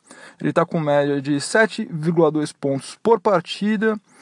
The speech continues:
e aproveitamento de cinquenta vírgula sete por cento nos arremessos de quadra. E, melhor do que isso, quarenta e seis vírgula cinco por cento nos arremessos de três pontos. Aliás, na última vitória do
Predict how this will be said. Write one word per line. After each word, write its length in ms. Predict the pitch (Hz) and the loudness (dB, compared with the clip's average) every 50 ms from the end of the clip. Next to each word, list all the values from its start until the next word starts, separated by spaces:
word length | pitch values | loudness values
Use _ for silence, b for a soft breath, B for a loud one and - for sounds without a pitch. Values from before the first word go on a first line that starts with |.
| B B B B B B B B _ | B B B B B B B B _
e 360 | - 185 190 196 196 190 190 | -2 0 2 2 2 2 2
aproveitamento 680 | 190 180 - 185 185 185 180 180 180 160 165 175 175 175 | 2 2 2 2 2 2 2 2 0 0 0 -2 -2 -2
de 80 | 180 | -4
cinquenta 600 | 170 - 196 190 175 - 190 196 208 202 - 214 | -2 0 0 0 2 2 2 2 2 0 0 0
vírgula 300 | 196 185 208 190 190 180 | 0 0 0 2 2 2
sete 400 | 170 - - 180 170 175 175 - | 2 0 0 0 2 0 0 -2
por 140 | - - - | -12 -14 -14
cento 280 | - - 165 165 - 170 | -4 -2 -2 0 0 0
nos 380 | 170 170 165 - - - - - - | -2 -2 -2 -4 -8 -12 -12 -2 0
arremessos 600 | 131 151 156 156 151 139 143 - - 151 160 160 | 0 2 2 0 -2 -4 -6 -6 -6 -6 -6 -6
de 120 | 175 - | -8 -10
quadra. 520 | - - 151 143 139 131 123 113 104 104 - 101 b b b b b _ B B B B B B B B B B B - | 0 2 4 6 6 4 2 0 -6 -8 -10 -12 b b b b b _ B B B B B B B B B B B -6
E, 160 | 262 262 - - | -6 -6 -6 -4
melhor 360 | - 175 170 165 160 156 151 147 | 0 2 2 6 6 6 4 4
do 60 | 131 | 2
que 100 | - 170 | -4 -4
isso, 320 | 160 165 196 185 - - 208 | -2 -2 -2 -4 -6 -10 -12
quarenta 540 | - - 208 196 185 190 233 302 - - | 0 2 4 6 6 4 2 -2 -4 -4
e 100 | 294 233 | -4 -4
seis 420 | 180 - - 190 185 190 202 190 175 | -4 0 2 4 4 4 2 0 -2
vírgula 240 | 180 196 190 180 170 | 0 2 2 0 0
cinco 220 | - 185 180 175 | 0 -2 -4 -4
por 160 | - - 160 | -4 -8 -10
cento 380 | - - 160 156 170 170 175 165 | -6 -4 -2 -2 0 0 0 -2
nos 280 | 160 170 175 175 - - | -2 -2 -4 -6 -4 0
arremessos 540 | - 160 156 170 175 170 165 160 175 180 170 | 0 0 2 2 0 0 0 -2 -4 -4 -4
de 140 | 151 175 | -4 -6
três 300 | 175 - - 196 180 175 | -6 -2 -2 -2 -2 -2
pontos. 680 | - - - 143 139 135 127 - - - - - - - - _ _ B B B B B B _ _ _ _ b b b b b b b b - | -6 -4 -2 -2 -2 -2 -6 -10 -16 -20 -20 -18 -20 -20 -20 _ _ B B B B B B _ _ _ _ b b b b b b b b 0
Aliás, 280 | - 254 254 254 247 | 2 4 4 4 2
na 120 | 254 262 226 | 2 2 2
última 420 | 220 240 226 - - 226 233 214 | 2 2 0 -2 0 2 2 2
vitória 460 | 170 175 - - 170 175 180 165 156 | 2 0 0 4 6 6 6 6 4
do 360 | 135 139 143 135 135 135 123 | 2 0 0 2 2 0 0